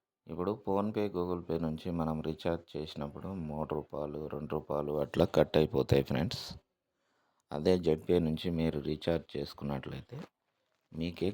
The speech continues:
క్యాష్ బ్యాక్, రిటర్న్ క్యాష్ బ్యాక్ వస్తుంది ఫ్రెండ్స్. ఎలా అంటే చూడండి, ఇగో టూ ఫార్టీ నైన్ తోటి రీఛార్జ్ చేసిన ఫ్రెండ్స్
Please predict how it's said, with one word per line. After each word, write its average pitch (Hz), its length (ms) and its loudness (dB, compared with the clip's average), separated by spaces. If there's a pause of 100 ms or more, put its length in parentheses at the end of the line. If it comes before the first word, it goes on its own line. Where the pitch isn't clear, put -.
క్యాష్ 78 320 0
బ్యాక్, 71 300 -2
రిటర్న్ 80 400 0
క్యాష్ 73 240 0
బ్యాక్ 69 280 -4 (1000)
వస్తుంది 71 480 -8
ఫ్రెండ్స్. - 320 -12 (420)
ఎలా 78 260 -4
అంటే 76 240 -8 (120)
చూడండి, 69 440 -6 (1700)
ఇగో 90 320 -4 (140)
టూ 98 100 -6 (140)
ఫార్టీ 95 280 4
నైన్ 87 300 2
తోటి 85 260 2
రీఛార్జ్ 80 380 2
చేసిన 73 260 -2 (140)
ఫ్రెండ్స్ 95 320 -8